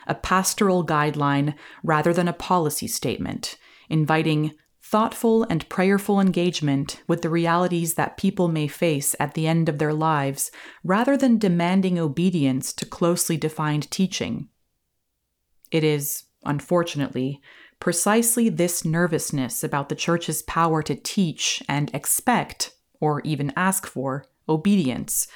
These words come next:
that would come to define most later mainline engagement with euthanasia. Since twenty sixteen, the United Church of Canada, the Anglican Church of Canada,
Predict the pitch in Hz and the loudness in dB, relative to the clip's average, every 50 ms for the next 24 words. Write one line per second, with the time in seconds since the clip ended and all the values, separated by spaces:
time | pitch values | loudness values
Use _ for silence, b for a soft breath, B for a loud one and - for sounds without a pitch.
0 | B B B B B B B 165 - 165 156 - - - - 220 226 226 233 233 | B B B B B B B -2 0 0 -2 -4 -2 0 2 4 4 4 2 2
1 | 196 220 214 214 - 180 170 170 165 165 160 156 156 156 160 175 190 - - - | 2 0 0 2 2 2 2 2 2 2 0 0 0 2 2 0 0 0 -4 -8
2 | - 180 175 160 165 165 165 160 151 151 151 160 165 160 156 151 151 151 147 143 | -4 -2 0 0 2 2 2 2 2 2 2 2 2 0 0 0 0 0 0 0
3 | - 151 151 160 - - 135 127 120 117 - - - 151 147 147 - 147 147 151 | 0 0 -2 -2 -2 -4 -4 -4 -4 -4 -6 -8 -8 -6 -6 -4 -2 -2 -2 -2
4 | 147 139 - - - - 147 - _ _ _ _ _ _ _ _ _ _ _ _ | -2 -4 -4 -6 -8 -10 -12 -14 _ _ _ _ _ _ _ _ _ _ _ _
5 | _ _ _ _ _ _ _ _ _ _ _ _ _ _ _ _ _ _ _ _ | _ _ _ _ _ _ _ _ _ _ _ _ _ _ _ _ _ _ _ _
6 | _ _ - - - - - - - 208 196 202 - - 226 233 247 254 254 - | _ _ -20 -20 -20 -12 -6 -2 0 2 2 0 0 2 4 4 4 4 2 0
7 | 233 - - - - 185 170 170 165 165 160 - B B B B B B B B | -2 -4 -4 -2 0 2 2 2 2 0 -2 -6 B B B B B B B B
8 | 185 175 175 170 175 190 220 247 240 233 - - 190 180 185 - - 170 - - | 2 2 2 2 4 4 2 2 2 0 0 2 2 2 2 0 -2 -6 -6 -6
9 | - 170 160 147 147 143 135 139 135 143 151 - _ _ _ _ _ - - 165 | -4 -2 0 0 0 0 0 -2 -2 -4 -4 -8 _ _ _ _ _ -6 -6 -4
10 | - - 175 208 220 202 190 165 - 156 139 139 139 - 135 135 135 - 131 - | -2 2 2 4 4 4 2 0 0 0 -2 -2 -2 -2 -4 -4 -4 -6 -10 -10
11 | - - 139 135 135 127 127 123 139 147 - | -8 -6 -4 -4 -4 -4 -4 -6 -6 -8 -10